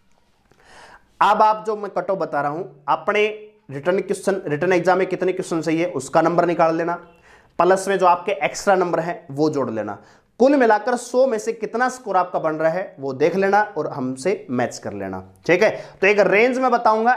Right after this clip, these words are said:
एक्सपेक्टेड है ये, फाइनल कुछ भी नहीं है, लेकिन रेंज है कि हाँ जी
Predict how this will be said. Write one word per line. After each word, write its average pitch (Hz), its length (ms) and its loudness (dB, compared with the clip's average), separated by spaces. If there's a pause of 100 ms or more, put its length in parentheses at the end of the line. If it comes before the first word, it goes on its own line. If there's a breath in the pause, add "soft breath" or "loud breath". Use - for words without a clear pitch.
एक्सपेक्टेड 214 560 -2
है 220 140 2
ये, 240 100 -2
फाइनल 165 360 -4
कुछ 170 220 -8
भी 220 100 2
नहीं 226 160 4
है, 226 200 2 (400 loud breath)
लेकिन 190 340 2
रेंज 220 340 4
है 220 80 2
कि 220 160 -6
हाँ 196 140 2
जी 226 140 -2